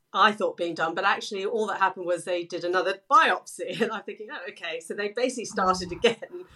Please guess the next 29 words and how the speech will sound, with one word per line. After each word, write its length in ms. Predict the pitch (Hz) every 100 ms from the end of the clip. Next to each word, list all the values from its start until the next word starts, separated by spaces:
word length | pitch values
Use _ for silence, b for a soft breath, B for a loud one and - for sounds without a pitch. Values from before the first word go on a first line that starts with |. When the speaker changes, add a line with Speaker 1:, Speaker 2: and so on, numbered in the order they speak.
| B B B B 220
Speaker 1:
Um, 480 | 220 214 214 214 -
I 100 | 226
got 180 | 233 302
a 40 |
little 280 | 311 349 381
bit 180 | 277 -
frustrated 680 | 196 - 190 175 165 175 156
with 160 | 160
it 140 | 165 -
'cause 100 | -
I 140 | 190
thought 360 | 190 247 233 -
it 160 | 175 -
was 200 | 196 -
the 180 | 208 - -
e-, 180 | 214 190
you 120 | 233
know, 220 | 175 151 147
they 80 |
were 80 | 156
just 240 | 151 208 -
gonna 180 | 175 160
get 140 | 214 185
it 180 | 185 _ _ _ -
done. 420 | 190 180 139 127 -
Speaker 2:
Yeah. 280 | 220 381 339 - -
Speaker 1:
Um, 580 | 190 185 185 180 180 185 -
anyway, 540 | 247 233 180 139 127 147 _ _ _ _ _ - - -
it, 240 | 220 214